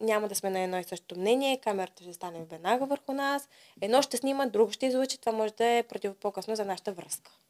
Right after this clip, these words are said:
А, другото, което е в последствие на играта, научих,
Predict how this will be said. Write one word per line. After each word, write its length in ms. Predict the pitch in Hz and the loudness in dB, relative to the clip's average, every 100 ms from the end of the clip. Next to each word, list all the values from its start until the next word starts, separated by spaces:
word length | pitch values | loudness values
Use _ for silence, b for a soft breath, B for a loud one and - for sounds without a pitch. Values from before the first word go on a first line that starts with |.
| b b b b b b b b b - | b b b b b b b b b -2
А, 500 | 208 208 208 214 208 - 202 | 2 4 4 4 2 -4 0
другото, 360 | 254 269 - | 2 2 0
което 280 | - 262 294 | 2 4 4
е 40 | |
в 40 | 302 | 0
последствие 500 | - 226 254 285 294 | 4 8 10 8 4
на 120 | 233 | 4
играта, 640 | 196 196 185 170 233 294 - _ _ _ | 6 8 8 8 4 2 0 _ _ _
научих, 480 | 208 208 - - | 2 4 4 0